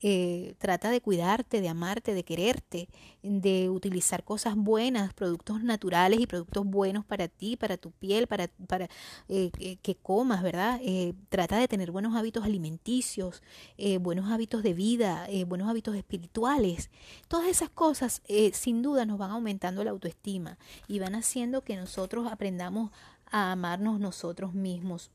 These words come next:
poco a poco. Bueno, espero que te haya encantado este tema de hoy, que a mí en lo particular me apasiona mucho.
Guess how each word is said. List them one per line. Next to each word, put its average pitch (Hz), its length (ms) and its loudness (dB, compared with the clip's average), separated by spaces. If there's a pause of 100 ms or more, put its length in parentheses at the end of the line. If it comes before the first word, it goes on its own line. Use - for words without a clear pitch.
poco - 340 -4
a 196 140 -4
poco. - 380 -20 (1040)
Bueno, 339 260 4
espero 269 320 2
que 294 120 -2
te 226 160 0
haya 240 400 0 (120)
encantado 240 920 2
este 208 380 -2
tema 220 340 -4
de 196 140 -2
hoy, 190 240 -2
que - 180 -6
a 190 40 -2
mí 202 320 -4
en 220 120 -2
lo 214 80 -2
particular 175 480 -4
me 208 100 -2
apasiona 175 480 -6
mucho. 240 520 -6